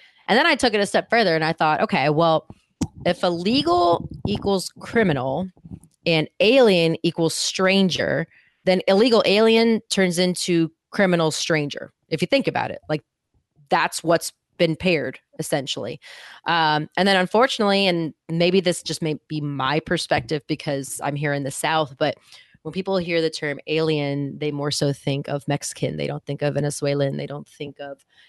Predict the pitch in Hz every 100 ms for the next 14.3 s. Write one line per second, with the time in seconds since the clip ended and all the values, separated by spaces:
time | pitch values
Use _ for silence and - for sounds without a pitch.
0 | - 151 - 156 160 165 147 147 - 147
1 | 139 - 160 - 151 139 135 - 147 131
2 | - _ _ 190 170 147 131 - 160 160
3 | 135 - 135 127 135 - _ _ _ _
4 | _ _ - - 160 151 147 165 156 -
5 | 160 151 - - - - - 160 160 151
6 | 135 131 - _ 156 151 147 - 175 180
7 | - 151 143 143 151 - 160 143 139 143
8 | 143 139 139 - - 151 143 139 135 135
9 | - _ _ 151 151 - 165 - 160 214
10 | - 135 139 156 165 233 320 - _ _
11 | - 143 175 - 262 240 190 180 180 -
12 | 214 202 185 165 160 139 139 95 - _
13 | _ 143 - - 190 208 190 160 131 160
14 | - 127 85